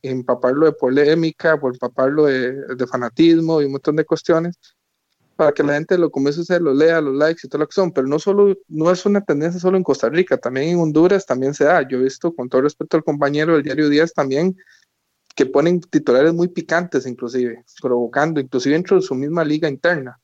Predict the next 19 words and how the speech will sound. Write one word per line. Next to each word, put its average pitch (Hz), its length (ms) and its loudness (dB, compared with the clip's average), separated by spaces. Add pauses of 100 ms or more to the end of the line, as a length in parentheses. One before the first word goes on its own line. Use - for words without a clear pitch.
(100)
Entonces, 139 460 -6 (400)
y 131 100 2
eso 139 220 2
lo, 165 120 4
lo 131 280 -2
vemos 151 260 -2
también, 147 420 -2
digamos, 151 480 -2
de 123 140 0
los 123 100 2
maestros 127 540 0
que 123 140 -2
son 135 400 -2 (500)
los 131 180 -6
comentaristas 135 680 0
y 135 60 2
periodistas 123 420 0
mexicanos, 127 540 -4
¿verdad? 123 300 -10